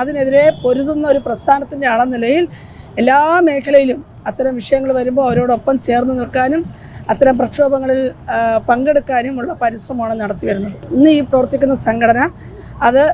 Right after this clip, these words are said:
ഞങ്ങൾ നടത്തിയ വിളപ്പിൽശാല സമരത്തെ തുടർന്ന്, ആ വിളപ്പിൽശാല എന്ന് പറഞ്ഞ ഐതിഹാസികമായ സമരത്തിൽ അതിൻ്റെ നേതൃത്വപരമായി പങ്കുവച്ചൊരു വ്യക്തിയാണ്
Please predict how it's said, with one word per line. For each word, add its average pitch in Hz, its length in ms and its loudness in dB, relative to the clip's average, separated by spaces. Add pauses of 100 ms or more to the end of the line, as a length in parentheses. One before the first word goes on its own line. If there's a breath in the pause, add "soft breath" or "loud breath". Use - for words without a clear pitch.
(340)
ഞങ്ങൾ 262 240 -2
നടത്തിയ 269 340 0
വിളപ്പിൽശാല 269 600 0 (120)
സമരത്തെ 254 480 -4
തുടർന്ന്, 220 320 0 (540 loud breath)
ആ 254 120 4
വിളപ്പിൽശാല 285 540 0
എന്ന് 269 100 -2
പറഞ്ഞ 254 240 -4
ഐതിഹാസികമായ 254 640 -4 (100)
സമരത്തിൽ 247 480 2 (520 loud breath)
അതിൻ്റെ 240 280 2 (260)
നേതൃത്വപരമായി 254 720 4
പങ്കുവച്ചൊരു 233 520 -2
വ്യക്തിയാണ് 233 360 0